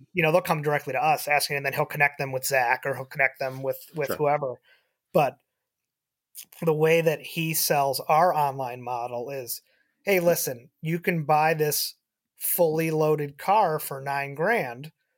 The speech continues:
Speaker 1: or you can buy the base car for five grand and rent all the content, play as much as you want for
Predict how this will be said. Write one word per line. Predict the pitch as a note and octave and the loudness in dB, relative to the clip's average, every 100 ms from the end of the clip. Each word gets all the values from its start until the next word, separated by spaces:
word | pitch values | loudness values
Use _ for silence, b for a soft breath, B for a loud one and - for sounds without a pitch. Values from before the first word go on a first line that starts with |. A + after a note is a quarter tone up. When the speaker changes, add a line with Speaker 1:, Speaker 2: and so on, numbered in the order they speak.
| _ _ | _ _
Speaker 1:
or | G#3+ A#3 D#3+ D3+ E3+ _ _ _ _ - | 4 4 4 0 -2 _ _ _ _ -8
you | D#3 D3+ | -4 -4
can | - D3 B2+ B2+ _ _ _ _ | -2 -4 -4 -18 _ _ _ _
buy | D3+ C3 D#3 D#3+ F#3+ | -16 2 4 6 4
the | E3 D3 | 2 -2
base | D3 D#3 F#3 - | 0 0 0 -4
car | - C#3+ B2+ D3 | 0 0 2 -2
for | D3+ - C3+ | -6 -8 -8
five | - F#3 G3+ C4 C4 | 0 2 4 2 0
grand | D#3 B2+ A#2 A#2+ D#3 _ _ _ _ _ | -4 -4 -6 -10 -14 _ _ _ _ _
and | F3 D#3 C#3+ D3 - _ _ _ _ _ | 2 4 2 -2 -12 _ _ _ _ _
rent | D#3+ D3+ F#3 C4 B3 | -2 2 4 2 0
all | G3 D#3+ C#3 | 2 2 2
the | |
content, | C#3 D3+ B2+ A2 - C3 E3+ - _ _ _ _ _ _ _ _ | -4 -2 -4 -6 -8 -8 -10 -14 _ _ _ _ _ _ _ _
play | - F#3+ G3+ A#3 | 0 4 6 4
as | F3 | 2
much | F3+ F3+ | 0 0
as | F#3+ D#3 | -4 -2
you | D3 | -4
want | B2 B2 A2 D3 - - _ - | -6 -8 -8 -8 -10 -10 _ -14
for | - D3 C3+ C3 | -4 0 0 -2